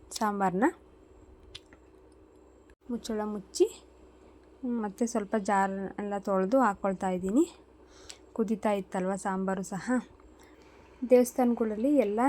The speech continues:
ತರಕಾರಿ ಮತ್ತು, ಹ್ಮ್, ಸೊಪ್ಪು, ದಂಟಿನ ಸೊಪ್ಪು ಎಲ್ಲ ಹಾಕಿ ಮಾಡ್ತಾರೆ, ಅಷ್ಟು ಟೇಸ್ಟಾಗುತ್ತೆ. ಆದರೆ ಮನೇಲಿ ಆ, ಅದೇ ಎಲ್ಲ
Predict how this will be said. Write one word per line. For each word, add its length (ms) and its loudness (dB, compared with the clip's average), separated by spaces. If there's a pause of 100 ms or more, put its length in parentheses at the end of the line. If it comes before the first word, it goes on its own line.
(160)
ತರಕಾರಿ 480 0
ಮತ್ತು, 560 -2 (880)
ಹ್ಮ್, 340 -10
ಸೊಪ್ಪು, 640 -4
ದಂಟಿನ 360 4
ಸೊಪ್ಪು 340 0
ಎಲ್ಲ 240 2
ಹಾಕಿ 280 0
ಮಾಡ್ತಾರೆ, 380 -2
ಅಷ್ಟು 420 0
ಟೇಸ್ಟಾಗುತ್ತೆ. 920 0 (720)
ಆದರೆ 220 6
ಮನೇಲಿ 480 6
ಆ, 40 2 (300)
ಅದೇ 480 6
ಎಲ್ಲ 260 2